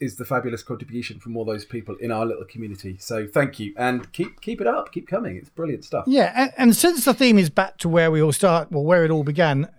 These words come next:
Speaker 2: although this isn't where it all began,
Speaker 1: Uh-huh.
Speaker 2: when we started the Patreon, one of the reasons we started the Patreon was because Patreon was about to change their terms, and I realised that if we didn't start then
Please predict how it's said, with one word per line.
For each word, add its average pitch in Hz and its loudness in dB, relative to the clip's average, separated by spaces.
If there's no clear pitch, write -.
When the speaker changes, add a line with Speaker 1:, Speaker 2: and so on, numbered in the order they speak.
Speaker 2:
although 185 4
this 175 2
isn't 202 2
where 156 6
it 151 2
all 226 4
began, 120 -4
Speaker 1:
Uh-huh. 147 2
Speaker 2:
when 277 8
we 311 4
started 202 4
the 147 0
Patreon, 143 0
one 196 4
of 233 4
the 220 0
reasons 165 2
we 151 -4
started 156 0
the 139 -6
Patreon 143 0
was 143 0
because 160 0
Patreon 180 0
was 143 2
about 151 0
to - -4
change 143 0
their 143 2
terms, 135 -2
and 147 -2
I 147 0
realised 143 2
that 143 0
if 151 0
we 170 4
didn't 165 2
start - 0
then 131 0